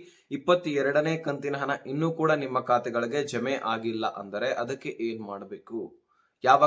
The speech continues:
ಕಾರಣಕ್ಕಾಗಿ ನಿಮಗೆ ಜಮಾ ಆಗ್ತಾ ಇಲ್ಲ, so ಅದ್ರ ಬಗ್ಗೆ ನಾನು ನಿಮ್ಗೆ ಡೀಟೇಲ್ ಆಗಿ ಈ ಒಂದು ವಿಡಿಯೋದಲ್ಲಿ ವಿವರಣೆಯನ್ನ ಕೊಡ್ತೇನೆ. ಜೊತೆಗೆ ಎರಡು ಭರ್ಜರಿ ಗುಡ್ ನ್ಯೂಸ್ಗಳು ಏನು, so ನಿಮಗೆ ಇಪ್ಪತ್ಮೂರನೇ ಕಂತಿನ ಹಣ ಯಾವಾಗಿನಿಂದ ಜಮಾ ಆಗ್ತಾ ಇದೆ, ಪ್ರತಿಯೊಂದು ಮಾಹಿತಿಯನ್ನ ಈ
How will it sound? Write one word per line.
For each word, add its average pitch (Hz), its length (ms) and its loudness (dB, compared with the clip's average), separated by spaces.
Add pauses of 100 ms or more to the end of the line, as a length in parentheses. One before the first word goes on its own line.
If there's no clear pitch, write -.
(120)
ಕಾರಣಕ್ಕಾಗಿ 151 560 2
ನಿಮಗೆ 135 320 -6
ಜಮಾ 107 200 -4
ಆಗ್ತಾ 101 320 -10
ಇಲ್ಲ, 107 120 -2 (480)
so - 160 -6
ಅದ್ರ 156 260 2
ಬಗ್ಗೆ 165 240 2
ನಾನು 147 200 0
ನಿಮ್ಗೆ 139 200 -4
ಡೀಟೇಲ್ 127 420 0
ಆಗಿ 123 220 -4
ಈ 131 140 -4
ಒಂದು 127 160 -6
ವಿಡಿಯೋದಲ್ಲಿ 117 380 -6
ವಿವರಣೆಯನ್ನ 110 400 -6 (100)
ಕೊಡ್ತೇನೆ. 101 320 -10 (220)
ಜೊತೆಗೆ 127 340 -2 (360)
ಎರಡು 147 240 2 (120)
ಭರ್ಜರಿ 139 420 -2
ಗುಡ್ 117 180 -8
ನ್ಯೂಸ್ಗಳು 120 340 -6 (200)
ಏನು, 113 180 -8 (600)
so 151 140 -4 (100)
ನಿಮಗೆ 156 380 0
ಇಪ್ಪತ್ಮೂರನೇ 151 600 -2 (120)
ಕಂತಿನ 131 340 -4
ಹಣ 127 140 -6 (160)
ಯಾವಾಗಿನಿಂದ 117 560 0 (100)
ಜಮಾ 110 180 -4 (140)
ಆಗ್ತಾ 107 320 -10
ಇದೆ, 127 160 0 (420)
ಪ್ರತಿಯೊಂದು 170 460 2 (140)
ಮಾಹಿತಿಯನ್ನ 151 600 0 (260)
ಈ - 20 -4